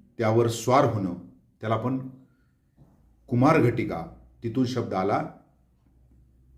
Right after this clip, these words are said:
कुरघोडी, म्हणजे एकाला, एखाद्याला आपल्यापेक्षा अपमानित करणं किंवा त्याच्यावर स्वार होणं, तिथून शब्द कुरघोडी आला. आणि खरडपट्टी हा जो शब्द असेल, एखाद्याला दंश करून त्याची कातडी काढणं,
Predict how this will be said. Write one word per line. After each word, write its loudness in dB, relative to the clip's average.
कुरघोडी, 4
म्हणजे -2
एकाला, -4
एखाद्याला 2
आपल्यापेक्षा -4
अपमानित 2
करणं -4
किंवा -6
त्याच्यावर 0
स्वार 4
होणं, 2
तिथून -4
शब्द -6
कुरघोडी 4
आला. -2
आणि -2
खरडपट्टी 2
हा -2
जो -6
शब्द -10
असेल, -4
एखाद्याला -4
दंश 2
करून 0
त्याची -2
कातडी -2
काढणं, -2